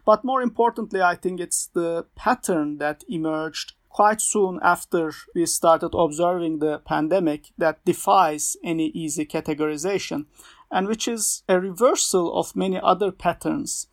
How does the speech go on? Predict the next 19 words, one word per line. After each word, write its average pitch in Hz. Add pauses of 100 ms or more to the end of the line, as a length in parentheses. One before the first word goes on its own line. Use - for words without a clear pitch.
that 160
we 165
have 165
seen 175
in 170
the 160
past, -
uh, 165
when 151
it 151
comes 156
to 160
assessments 156
of 151
relative 156
successes -
and 151
failures. 147 (400)
Namely, 240